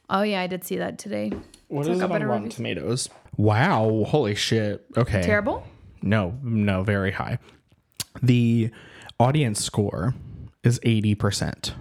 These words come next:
Speaker 1: Oh, for this one.
Speaker 2: For this
Speaker 1: and
Speaker 2: one.
Speaker 1: When Evil Lurks.
Speaker 2: The critic score is ninety-nine percent.
Speaker 1: Oh, I don't think I agree with that.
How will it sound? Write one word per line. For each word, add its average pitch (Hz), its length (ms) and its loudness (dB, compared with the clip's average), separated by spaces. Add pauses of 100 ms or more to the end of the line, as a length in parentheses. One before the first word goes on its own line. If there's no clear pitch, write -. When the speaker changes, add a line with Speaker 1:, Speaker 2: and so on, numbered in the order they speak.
(220)
Speaker 1:
Oh, 247 360 -2
for - 140 -6
this 202 260 -4
one. 170 280 -8 (100)
Speaker 2:
For 123 120 8
this 107 280 4
Speaker 1:
and 98 80 0
Speaker 2:
one. 92 100 0
Speaker 1:
When - 280 0
Evil 196 340 -4
Lurks. - 420 -12
Speaker 2:
The 120 200 4
critic 139 540 2
score 190 640 2 (2250)
is 127 260 4
ninety-nine 107 1160 2
percent. - 760 -2 (380)
Speaker 1:
Oh, 220 480 -8 (400)
I 226 120 0
don't 269 260 -2
think 208 160 -4
I 190 100 0
agree 165 260 -6
with - 200 -14
that. - 320 -12